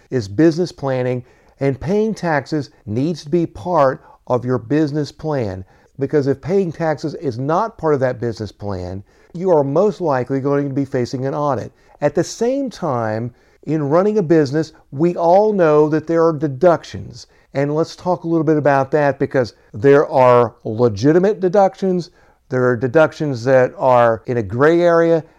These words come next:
and then there's deductions that are going to be a flag for the I R S.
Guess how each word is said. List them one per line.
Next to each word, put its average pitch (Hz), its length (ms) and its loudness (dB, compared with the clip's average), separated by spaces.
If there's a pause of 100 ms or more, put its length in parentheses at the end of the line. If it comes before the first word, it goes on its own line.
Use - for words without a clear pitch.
(140)
and 156 100 -2
then 202 100 0
there's 208 260 -2
deductions 165 580 0
that 147 280 2
are 135 140 -2
going 175 320 -2
to 143 80 -2
be 135 420 2 (200)
a 123 100 0
flag 135 800 2 (140)
for 143 140 -6
the 156 180 -2
I 117 220 0
R 113 180 4
S. - 460 -6